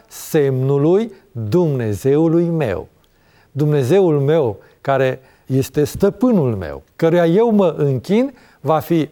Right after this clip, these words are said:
vizibil purtat de mine, așa încât oricine mă vede să cunoască cui anume mă închin și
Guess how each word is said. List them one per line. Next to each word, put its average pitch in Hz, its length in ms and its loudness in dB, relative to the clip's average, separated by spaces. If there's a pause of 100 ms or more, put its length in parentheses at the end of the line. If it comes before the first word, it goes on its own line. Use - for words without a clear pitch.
(140)
vizibil 143 760 0 (340)
purtat 147 540 -2
de 120 100 0
mine, 160 420 -2 (280)
așa 185 340 0
încât 170 300 -2
oricine 170 460 0
mă 120 160 -2
vede 214 420 -2 (140)
să - 200 -2
cunoască 190 720 -2 (440)
cui 247 280 0
anume 185 600 0
mă 143 180 -2
închin 160 520 -2
și - 240 -8